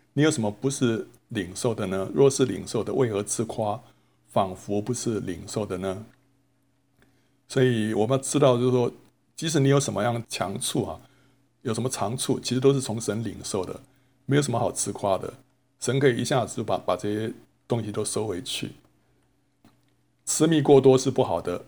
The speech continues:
考究自己的荣耀也是可厌的。所以不要老是这么，那么，啊，呃，自恋，哈。<laughs> 所以，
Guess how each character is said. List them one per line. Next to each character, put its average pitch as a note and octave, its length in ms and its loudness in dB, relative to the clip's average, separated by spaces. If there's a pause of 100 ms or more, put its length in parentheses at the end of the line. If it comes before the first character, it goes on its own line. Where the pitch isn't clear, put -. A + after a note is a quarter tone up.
考 G2 200 -2
究 B2+ 200 4
自 C3 180 -6
己 G2 140 -4
的 G2+ 100 0
荣 G2+ 240 -6
耀 A2+ 240 0 (380)
也 F#2+ 180 0
是 - 200 -4
可 F2+ 300 -8
厌 F#2+ 300 -2
的。 - 160 -8 (680)
所 - 120 -4
以 B2+ 40 2
不 B2+ 80 4
要 C3+ 140 10
老 F#2+ 120 4
是 A2+ 320 -2 (300)
这 G#2+ 120 -4
么， A2 120 -4
那 A#2 100 -2
么， A2 120 -4
啊， F#2 540 -4 (280)
呃， - 80 -12 (460)
自 - 240 2
恋， A#2 260 0 (160)
哈。 B2+ 140 0 (220)
<laughs> - 260 -4
所 D3+ 100 4
以， A#2 80 0